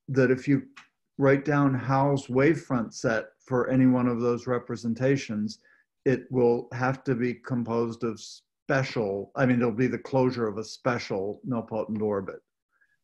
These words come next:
Um, that's, I don't know that that's proved, but I, I, I think that it, it should be true. Um,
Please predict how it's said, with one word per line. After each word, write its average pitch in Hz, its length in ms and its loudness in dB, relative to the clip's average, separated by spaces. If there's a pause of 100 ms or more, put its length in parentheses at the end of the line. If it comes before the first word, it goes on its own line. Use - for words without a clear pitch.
(120)
Um, 107 380 -4 (280)
that's, 127 460 0 (500)
I 123 160 -2
don't 143 420 2
know 131 300 4
that 123 200 -2
that's 113 260 -6 (100)
proved, 107 600 0 (160)
but 113 360 -2 (480)
I, 113 360 0 (1700)
I, 127 180 -2
I 127 100 0
think 127 340 0
that 117 120 0
it, 113 140 -2 (220)
it 120 200 -4
should 107 260 -2
be 104 120 -6
true. 104 520 -2 (720)
Um, 104 380 -6